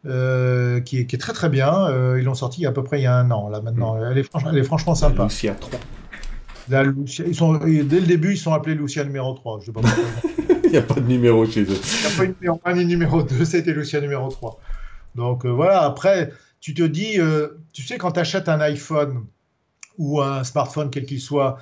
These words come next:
Speaker 1: si tu prends pas d'abonnement, ça va te coûter entre six cents et mille euros, euh,
Speaker 2: Ouais.
Speaker 1: ou voire plus. Euh, parce que, en fait, euh, si tu prends un abonnement, bah, en fait, tu le payes, mais d'une autre
Speaker 2: Hmm.
Speaker 1: façon. Mais, euh, un, un, un téléphone comme ça, euh, à produire, ça coûte dix dollars ou vingt dollars.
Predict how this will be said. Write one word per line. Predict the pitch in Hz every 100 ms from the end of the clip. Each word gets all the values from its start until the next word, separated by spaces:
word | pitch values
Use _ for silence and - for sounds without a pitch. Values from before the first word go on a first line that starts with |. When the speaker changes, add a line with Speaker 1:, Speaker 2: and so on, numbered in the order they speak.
| -
Speaker 1:
si | - -
tu | 160
prends | 170
pas | 165
d'abonnement, | 156 131 135 156 190
ça | 147
va | 139
te | 120
coûter | 127 123
entre | 160 151 131
six | - 123
cents | - 170
et | 156
mille | 127 127
euros, | 156 196 160
euh, | 127 123 127
Speaker 2:
Ouais. | 135
Speaker 1:
ou | 143 _
voire | 139 135
plus. | 208 214 - - - - - - 135
Euh, | 131
parce | 131 127
que, | 139
en | 135
fait, | 160 156 139
euh, | 123
si | -
tu | 135
prends | 131
un | 135
abonnement, | 131 131 135 131
bah, | 117
en | 113
fait, | 131
tu | 131
le | 120
payes, | 143 135
mais | 117
d'une | 113 117
autre | 107
Speaker 2:
Hmm. |
Speaker 1:
façon. | 101 120 180 - _ - - -
Mais, | 131 139
euh, | 160 143 139 135 131
un, | 180 147
un, | 151 160 160
un | 160
téléphone | 185 156 139 143
comme | 127 120
ça, | - 202 - - _ _ _ _ _ -
euh, | 135 135 139 135 131 123
à | -
produire, | - 147 220
ça | - 135
coûte | 147
dix | 123 123
dollars | 147 214 226 123
ou |
vingt | 131
dollars. | 143 180 233 208 -